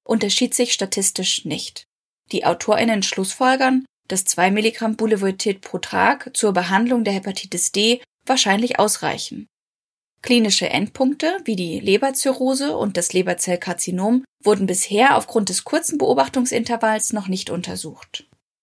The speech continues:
Eine Verbesserung der Erkrankungsprognose ist aber aus Sicht der AutorInnen sehr wahrscheinlich.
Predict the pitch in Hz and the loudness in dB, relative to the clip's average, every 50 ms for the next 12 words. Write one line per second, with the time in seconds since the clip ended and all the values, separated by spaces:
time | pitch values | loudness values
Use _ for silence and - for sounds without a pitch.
0 | _ - 202 196 196 190 190 190 185 208 196 - 262 262 262 240 226 202 202 196 | _ -2 0 0 0 0 -2 -2 0 0 2 2 2 4 4 2 2 2 2 2
1 | 190 185 190 - - - 180 226 - 311 320 320 - - - 277 - 277 262 254 | 2 2 0 -2 -4 -4 -4 -2 -2 -2 -4 -4 -4 -6 -6 -4 0 2 2 4
2 | 269 262 269 240 233 226 - - - 202 202 208 - - 190 190 - 220 - - | 4 4 4 4 4 2 2 2 2 2 2 2 0 0 -2 -2 -4 -4 -4 -4
3 | - 196 - - 190 190 - - 214 196 196 196 196 190 190 185 180 - - 190 | -4 -2 0 0 0 -2 -2 -2 0 0 2 2 0 0 0 -2 -2 -2 0 0
4 | 202 220 226 214 202 - - 196 190 190 180 175 170 - - - - - | 0 0 0 0 -2 -2 -2 0 0 0 -2 -4 -6 -10 -12 -14 -14 -16